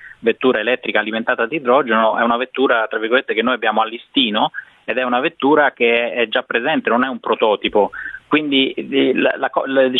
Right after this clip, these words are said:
credo che il passo in avanti, eh, molto importante che viene fatto dal P N R R è, è il fatto che,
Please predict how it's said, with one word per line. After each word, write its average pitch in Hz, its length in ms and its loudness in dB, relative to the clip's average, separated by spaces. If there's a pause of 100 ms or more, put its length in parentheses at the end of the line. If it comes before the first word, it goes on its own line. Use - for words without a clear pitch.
credo 151 260 -2
che 127 80 -2
il 131 100 -4
passo - 360 -6
in 147 100 -4
avanti, 117 640 0
eh, 110 200 0
molto 131 360 2
importante 120 640 0
che 107 100 0
viene 113 180 0
fatto 127 300 -4
dal 113 160 0
P - 140 -4
N 135 80 -2
R 147 280 2
R 147 80 -2
è, 113 600 0
è 123 60 -4
il 120 120 -6
fatto 135 320 -4
che, 117 240 -2